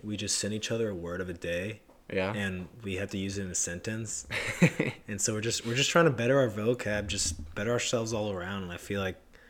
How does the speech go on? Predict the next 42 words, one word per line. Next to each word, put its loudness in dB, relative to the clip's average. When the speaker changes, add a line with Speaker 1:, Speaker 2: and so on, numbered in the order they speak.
Speaker 1:
I'm -4
trying 6
to 4
get 4
away 10
from 2
the 8
word 8
like 4
as 4
much, 4
'cause -4
I 0
know -2
I -2
say 0
that 0
so 2
much, -2
Speaker 2:
I 4
Speaker 1:
and 4
Speaker 2:
am 4
too. 8
I've, 8
Speaker 1:
it's, 2
Speaker 2:
I've 6
caught 10
Speaker 1:
it's 10
Speaker 2:
myself 10
Speaker 1:
bad. 2
Speaker 2:
saying 4
that 6
a 4
couple 0
times, 0
Speaker 1:
But 6
Speaker 2:
like, 10
Speaker 1:
it's 6
Speaker 2:
during 8
Speaker 1:
such 6
a 6
Speaker 2:
this 4